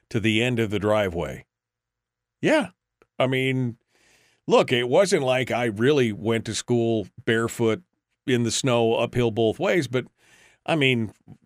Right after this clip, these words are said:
what I, when I was a kid and we went to the bus, the bus didn't stop at, I mean, the bus stopped at the top of the hill off the main road, off our feeder road. It was a,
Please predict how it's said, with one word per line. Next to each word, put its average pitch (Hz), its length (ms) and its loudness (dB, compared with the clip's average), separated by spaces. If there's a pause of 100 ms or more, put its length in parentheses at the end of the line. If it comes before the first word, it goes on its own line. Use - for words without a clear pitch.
(120)
what 117 360 -6
I, 107 180 0
when 123 240 0
I 131 120 0
was 139 140 2
a 127 40 -2
kid 156 300 0
and 143 100 0
we 123 120 0
went 127 220 0
to 135 80 0
the 110 100 0
bus, 117 380 0
the 117 120 -2
bus 117 360 -2
didn't 131 340 -2
stop - 600 -2
at, 101 240 -4 (180)
I 104 80 -2
mean, 120 180 0
the 113 60 -2
bus - 220 -2
stopped 117 380 -2
at 120 180 -2
the 110 160 -2
top 135 440 -2
of 113 240 -4
the 104 120 -2
hill 156 540 -2
off 147 260 0
the 147 100 0
main 139 280 0
road, 139 320 2
off 151 260 2
our 135 160 2
feeder 135 360 0
road. 123 420 0 (560)
It 269 160 0
was 254 180 0
a, 220 100 -2